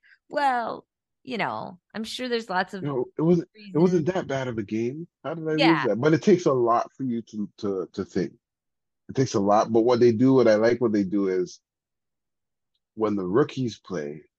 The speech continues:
Speaker 2: and you start to see them actually play, they start to modify and update their ki-, their player 'cause they haven't seen them yet, right?
Speaker 1: Mm-hmm.
Speaker 2: But what's good is now that,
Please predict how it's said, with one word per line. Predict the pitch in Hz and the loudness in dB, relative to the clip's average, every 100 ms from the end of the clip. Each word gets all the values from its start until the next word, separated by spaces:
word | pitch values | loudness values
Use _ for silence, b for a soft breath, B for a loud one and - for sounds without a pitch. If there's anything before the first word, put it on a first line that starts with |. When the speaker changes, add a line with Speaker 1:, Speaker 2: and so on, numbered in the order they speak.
| _ _ _ _ _ _ _ - | _ _ _ _ _ _ _ -4
Speaker 2:
and | 113 | -2
you | 107 | -2
start | - 107 98 | -4 -8 -8
to | |
see | - 120 | -8 -4
them | 107 104 | -2 -2
actually | 107 - 98 | -4 -6 -10
play, | - 104 101 87 _ _ _ _ _ | -2 -2 -2 -6 _ _ _ _ _
they | 117 | -6
start | 92 - 110 | -4 -2 -2
to | 104 | 0
modify | 101 101 101 101 - 95 92 | 0 2 0 -2 0 0 0
and | 85 | -2
update | - 92 - 90 | -6 -8 -8 -6
their | 90 92 | -4 -4
ki-, | - - | -6 -10
their | - 92 | -4 -4
player | - 101 92 80 65 - _ | -2 -2 0 0 -4 -14 _
'cause | - 98 | -10 2
they | 117 | 4
haven't | 117 113 | 4 2
seen | - 117 120 | 0 0 0
them | 90 78 | -2 -4
yet, | 64 - _ _ _ _ _ _ _ _ - | -10 -14 _ _ _ _ _ _ _ _ -2
right? | 85 110 | 0 2
Speaker 1:
Mm-hmm. | 165 _ _ _ _ _ _ - | -2 _ _ _ _ _ _ 0
Speaker 2:
But | 120 | 2
what's | 120 110 | 2 0
good | 135 127 | 2 4
is | 120 101 | 4 0
now | 110 110 117 117 | -2 0 0 0
that, | 104 101 87 | 0 -2 -4